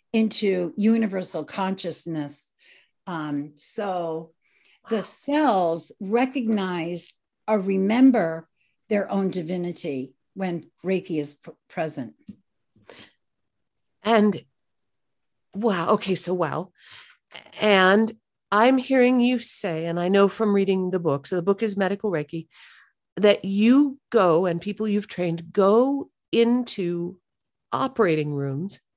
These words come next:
Speaker 2: while people are having surgery. I've had a lot of surgery, Raven. I can't imagine a doctor or a surgeon letting a spiritual helper into the room.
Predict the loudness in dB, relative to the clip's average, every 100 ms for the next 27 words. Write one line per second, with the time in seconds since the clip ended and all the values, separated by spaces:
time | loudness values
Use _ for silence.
0 | _ _ _ _ -20 -20 -20 _ -10 -4
1 | 2 4 6 6 6 4 0 _ -6 -4
2 | -2 0 2 0 0 -2 0 -2 -2 -4
3 | -4 0 0 0 0 0 -2 -6 -2 -2
4 | -2 -4 -6 -6 -4 -4 -4 -4 -6 -10
5 | _ _ _ -20 -20 -20 -6 2 2 2
6 | -2 0 0 0 _ _ _ _ _ 0
7 | 2 0 -4 -4 -2 0 0 -2 -8 -10
8 | -12 _ _ _ _ -2 0 2 0 -2
9 | -4 -2 -2 -2 -2 0 0 0 0 -2
10 | -10 -20 -20 _ _ _ _ 0 4 4
11 | 6 4 2 -4 _ _ _ -6 -4 0
12 | 2 2 0 -6 -4 -2 -2 -2 -2 -2
13 | 2 2